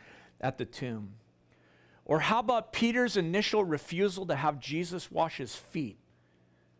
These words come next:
at that meal at the Last Supper? John's gospel has more one-on-one conversations.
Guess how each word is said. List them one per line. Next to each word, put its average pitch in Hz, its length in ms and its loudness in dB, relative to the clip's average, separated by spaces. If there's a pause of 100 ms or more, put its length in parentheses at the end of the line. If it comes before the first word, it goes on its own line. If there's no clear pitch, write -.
(1080)
at 117 100 -12
that 139 180 0
meal 143 280 -2
at 110 100 -10
the 110 80 -2
Last 120 340 0
Supper? 113 400 -4 (1800)
John's 233 360 2
gospel 220 520 2
has 175 220 2
more 180 500 4
one-on-one 196 800 2
conversations. 175 920 0